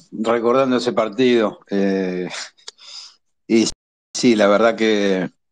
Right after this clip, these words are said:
eh, no sé, viste cómo está el delay, no sé que si me habían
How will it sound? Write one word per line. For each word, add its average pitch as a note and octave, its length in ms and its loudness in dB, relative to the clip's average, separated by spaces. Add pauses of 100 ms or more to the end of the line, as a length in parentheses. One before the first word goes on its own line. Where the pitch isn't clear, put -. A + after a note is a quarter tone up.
(240)
eh, F2+ 480 -2
no A2 140 0
sé, B2+ 180 -2 (320)
viste B2 300 0
cómo A#2+ 180 0
está C#3 160 0
el C3+ 100 -2
delay, C3 320 2
no C3 140 0
sé B2+ 180 0
que A#2+ 100 2
si A#2 140 -2
me G#2+ 80 4
habían B2 240 2